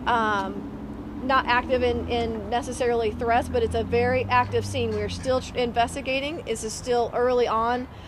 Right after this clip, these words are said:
Um, we still have parties that are walking into hospitals.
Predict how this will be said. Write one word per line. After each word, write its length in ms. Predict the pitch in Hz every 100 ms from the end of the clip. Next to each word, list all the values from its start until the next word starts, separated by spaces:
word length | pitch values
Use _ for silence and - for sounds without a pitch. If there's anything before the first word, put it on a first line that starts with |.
| -
Um, 360 | - 226 214 220
we 120 | 233
still 260 | 240 254 233
have 400 | 262 226 226 -
parties 400 | 240 247 262 240
that 260 | 233 226
are 380 | 220 214 214 214 202 - 220
walking 340 | 233 233 240
into 160 | 233 214
hospitals. 800 | 233 208 - 190 185 180 -